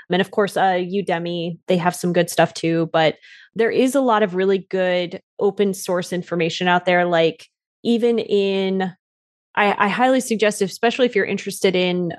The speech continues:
sort of security from, like, a pen testing angle or getting an idea of sort of how would an attacker get into a system, uh, and maybe why,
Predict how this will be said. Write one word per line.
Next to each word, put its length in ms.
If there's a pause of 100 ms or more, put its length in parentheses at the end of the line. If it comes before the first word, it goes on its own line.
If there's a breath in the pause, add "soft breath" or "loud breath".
sort 180
of 80
security 520
from, 260
like, 160
a 60
pen 240
testing 400
angle 440
or 120
getting 260
an 60
idea 420
of 80
sort 220
of 80
how 380
would 200
an 80
attacker 460
get 140
into 240
a 60
system, 540 (400 loud breath)
uh, 180
and 160
maybe 220
why, 380